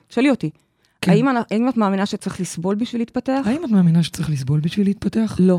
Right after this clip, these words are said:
Speaker 2: אז למה סובלים כל כך?
Speaker 1: אני מאמינה שאפשר להתפתח, זו בחירה מאוד מאוד גבוהה,
Speaker 2: Mm.
Speaker 1: להתפתח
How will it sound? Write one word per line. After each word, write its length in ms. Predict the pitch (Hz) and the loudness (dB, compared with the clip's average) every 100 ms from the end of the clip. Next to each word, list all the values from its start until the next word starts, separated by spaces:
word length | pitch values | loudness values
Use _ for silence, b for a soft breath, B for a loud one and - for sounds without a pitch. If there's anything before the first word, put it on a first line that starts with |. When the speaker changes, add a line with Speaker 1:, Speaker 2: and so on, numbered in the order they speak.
| 170 | 0
Speaker 2:
אז 180 | 196 160 | 0 2
למה 220 | 208 262 | 4 2
סובלים 400 | 277 285 247 320 | 0 -2 0 0
כל 120 | - 339 | 0 0
כך? 60 | - | 4
Speaker 1:
אני 100 | 190 | 4
מאמינה 560 | 190 185 190 233 247 233 | 4 4 2 2 0 -2
שאפשר 380 | 185 175 214 | -4 -2 0
להתפתח, 720 | 214 220 196 - 220 196 - - | 0 -2 -6 -2 0 0 -4 -6
זו 140 | 165 | -6
בחירה 340 | 151 185 170 196 | -4 -2 2 2
מאוד 240 | 180 190 | 2 2
מאוד 180 | 185 180 | 2 0
גבוהה, 360 | 165 175 170 | 0 2 4
Speaker 2:
Mm. 100 | 175 | 6
Speaker 1:
להתפתח 680 | 175 165 156 147 247 226 240 | 6 4 4 2 4 2 0